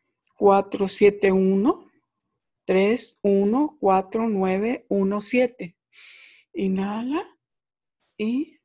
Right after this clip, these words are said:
visualiza también que la sanación global y el desarrollo armónico, que significa por todas nuestras relaciones. Lo que pido para mí,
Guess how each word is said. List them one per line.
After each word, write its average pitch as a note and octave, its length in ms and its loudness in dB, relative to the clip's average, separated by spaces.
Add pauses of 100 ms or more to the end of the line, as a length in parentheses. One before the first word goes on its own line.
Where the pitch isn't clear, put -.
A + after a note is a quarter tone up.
visualiza A3 800 -2
también G#3 640 -6 (760)
que F#3 560 -4
la G3 220 -4
sanación G#3+ 640 -6
global A#3 680 -2 (540)
y G3 120 0
el F#3+ 120 0
desarrollo G3 640 -6
armónico, G3+ 680 -8
que F#3 120 -12
significa F#3+ 760 -10 (1400)
por F#3+ 300 -6
todas A3+ 440 0
nuestras F#3+ 420 -6
relaciones. F#3 680 -6
Lo F#3+ 180 -10
que F#3+ 100 -10
pido A3 340 -4
para G3 260 -6
mí, A3 420 -2